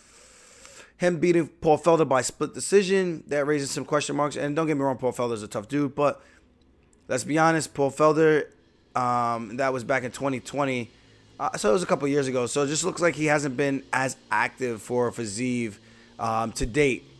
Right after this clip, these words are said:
as he normally is. And before that, he lost to Michael Chiesa. He lost to Leon Edwards. Both unanimous decisions. He beat Kevin Lee by arm triangle choke in round four. And before that, he lost to Usman and Colby Covington.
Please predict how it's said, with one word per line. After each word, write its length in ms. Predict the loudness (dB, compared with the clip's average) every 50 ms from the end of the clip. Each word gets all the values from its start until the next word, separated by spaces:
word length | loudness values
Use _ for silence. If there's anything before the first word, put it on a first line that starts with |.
| -20 -20 -20 -20 -8 _ 0
as 160 | 0 0 0
he 80 | 0
normally 400 | 2 4 4 4 4 4 0 -2
is. 240 | -2 -4 -6 -10 -14 -18 -20 -20 -20 -20 _ _ _ _
And 260 | 0 2 2 2 0 -2
before 340 | -4 0 6 6 8 8
that, 420 | 10 10 10 8 8 6 2 -2 -6 _
he 160 | -8 -6 -2 2
lost 300 | 2 4 2 2 0 -2
to 220 | 0 0 -2 -2 -6 _ -8
Michael 340 | -2 0 0 0 0 -4 -8
Chiesa. 680 | -10 -4 2 2 4 4 2 0 0 0 0 0 -2
He 120 | -4 -4 -2
lost 240 | -2 -2 -2 -2
to 60 | -4 -6
Leon 360 | -6 -6 -4 -4 -6 -6 -2 0
Edwards. 480 | 2 2 4 2 2 0 0 -4 -12 -16 -20 _ _ _ _ _ _
Both 260 | 4 6 6 4 4
unanimous 480 | 0 0 0 0 0 0 0 -2 -2 -4
decisions. 600 | -6 -2 0 0 0 0 0 -2 -2 -4 -8 -12 _ _ _ _ _ _
He 120 | -8 -6
beat 240 | -4 -4 -4 -4 -2
Kevin 260 | -2 -2 -2 0 -2
Lee 180 | 0 0 0 0
by 280 | 0 0 0 0 0 0 -2
arm 160 | -2 -2 -2
triangle 320 | -2 -2 -2 0 0 -2
choke 200 | -2 -4 -4 -4
in 60 | -4 -4
round 220 | -4 -4 -4 -6
four. 300 | -2 0 2 4 4 2
And 200 | 2 -2 -6 -8
before 280 | -8 -6 -2 0 2 2
that, 80 | 2
he 60 | 2
lost 200 | 0 0 -2 -2 -4
to 120 | -8 -4 -2
Usman 480 | -2 -2 -2 -2 -2 -2 0 -2 -2 -4
and 80 | -8
Colby 220 | -10 -10 -10 -10 -6
Covington. 420 | -4 -2 -2 -2 -4 -10 -14 -16